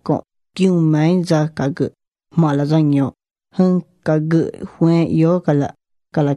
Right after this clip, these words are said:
kia ghi. Hưng mì cà dạ Jesus ra hòe. Cà y ra niệu barco.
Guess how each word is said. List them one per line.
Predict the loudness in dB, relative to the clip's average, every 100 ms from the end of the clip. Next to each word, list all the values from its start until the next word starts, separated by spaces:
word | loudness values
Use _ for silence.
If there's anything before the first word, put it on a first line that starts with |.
| -2
kia | -2 0 0
ghi. | 2 2 0 -4 _ _ _ _
Hưng | 0 2 2
mì | 0
cà | 0 0 0 0
dạ | -2 0
Jesus | -2 0 0 -2 -4 -6
ra | -2 0 0 0
hòe. | 0 0 -4 _ _ _ -4
Cà | -2
y | 0 2 2
ra | 2
niệu | 2 2
barco. | 0 0 -2 -2